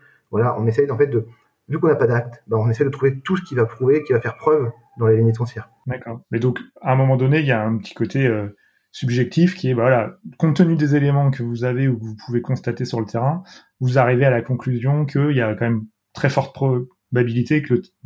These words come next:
Speaker 2: que la limite de terrain soit à tel endroit, c'est ça ?
Speaker 1: C'est exactement ça.
Speaker 2: Et, et, euh, si le voisin, enfin, les voisins sont pas d'accord sur cette limite, euh, qu'est-ce qui se passe ?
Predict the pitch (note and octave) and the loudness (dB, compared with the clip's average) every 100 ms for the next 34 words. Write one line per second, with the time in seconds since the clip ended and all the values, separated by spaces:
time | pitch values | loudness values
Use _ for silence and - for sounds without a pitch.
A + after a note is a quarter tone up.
0 | B2+ - A2+ A2 A2 A2 A#2 A#2+ A2+ C#3 | -12 -6 -6 -6 -6 -4 -4 -2 2 4
1 | C#3 A#2+ - A#2+ B2+ C#3+ C3+ B2+ B2 B2 | 4 0 -2 0 2 2 2 0 0 0
2 | B2 B2 G#2+ G#2 A#2 A#2 - _ _ _ | -2 -2 -4 -8 -14 -16 -16 _ _ _
3 | _ _ _ _ - - - - - - | _ _ _ _ -12 -12 -12 -20 -6 2
4 | A#2 D3+ D#3 D3+ C#3+ A#2 A2+ G#2 B2+ A#2+ | 4 4 4 2 2 -2 -6 -6 2 2
5 | A#2 A2 A2+ C3+ - D#3+ C#3+ A#2+ C3 C3+ | 4 2 0 -2 -6 -2 -2 0 2 2
6 | C#3 D3 D3 C3+ A#2 A2+ B2 B2+ C3+ - | 2 0 0 -2 -4 -2 -2 -2 -2 -2
7 | A#2+ A#2+ B2 B2+ A#2 - - A#2 C3 C#3+ | -2 -2 -2 -4 -6 -8 -8 -4 -4 -4
8 | A#2+ G#2 G2+ G#2 - - _ - B2+ - | -8 -8 -10 -12 -14 -18 _ -10 -10 -10